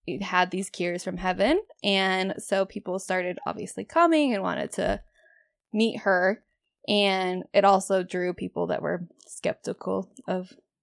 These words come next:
this person envisioning letters coming from the heavens. But she was actually just a little bit of a nutcase. She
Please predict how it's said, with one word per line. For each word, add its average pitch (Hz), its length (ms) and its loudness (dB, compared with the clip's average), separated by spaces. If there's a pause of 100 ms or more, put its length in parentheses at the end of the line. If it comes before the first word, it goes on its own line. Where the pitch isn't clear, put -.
(280)
this 185 120 -6
person 196 380 -8
envisioning 180 500 -4
letters 175 400 2
coming 190 340 -8
from 196 200 -8
the 190 80 -6
heavens. 202 540 -2 (840)
But 233 320 8 (220)
she - 140 -4
was 233 60 2
actually 269 360 2
just 262 220 -4
a 240 40 2
little 202 320 6
bit 233 140 4
of 196 80 2
a 190 60 2
nutcase. 185 720 -4 (200)
She 220 840 2